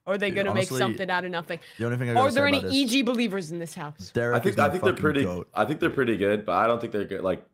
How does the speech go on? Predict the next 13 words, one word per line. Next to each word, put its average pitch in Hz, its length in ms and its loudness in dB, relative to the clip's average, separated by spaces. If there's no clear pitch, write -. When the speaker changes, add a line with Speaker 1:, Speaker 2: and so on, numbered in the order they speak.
Speaker 3:
the 90 100 -4
best. 76 440 -8
But 90 140 0
I, 95 120 2
I, 92 260 2
I 107 40 2
do 113 220 -2
think 104 220 -6
that 95 120 -4
they're, 92 120 -2
like, 85 340 -4
probably, 90 300 0
like, 80 340 -4